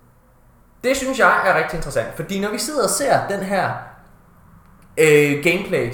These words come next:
øh, altså vi ser re-, reelt gameplay, og det skal vi så snakke om lidt om, hvad vi synes om alle mulige ting, men til allersidst, der ser du din Guardian. Det er tydeligvis din Guardian, du spiller der på Tower. Og du, øh, hvad hedder det, altså det er jo der, hvor ka-, øh,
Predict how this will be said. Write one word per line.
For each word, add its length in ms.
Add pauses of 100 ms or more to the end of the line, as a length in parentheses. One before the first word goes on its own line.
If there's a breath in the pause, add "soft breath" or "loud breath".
(160)
øh, 300
altså 140
vi 60
ser 180
re-, 320
reelt 220
gameplay, 480 (1040)
og 60
det 80
skal 120
vi 60
så 100
snakke 240
om 80
lidt 140
om, 60
hvad 100
vi 60
synes 280
om 100
alle 140
mulige 120 (100)
ting, 120 (220 loud breath)
men 100
til 80
allersidst, 600 (560)
der 100
ser 480
du 60 (720)
din 320
Guardian. 440
Det 100
er 40
tydeligvis 720
din 260
Guardian, 420 (320 loud breath)
du 60
spiller 280
der 120
på 120
Tower. 520 (200 loud breath)
Og 260
du, 220
øh, 120
hvad 120
hedder 180
det, 260 (240)
altså 180
det 40
er 40
jo 80
der, 140
hvor 240
ka-, 240
øh, 60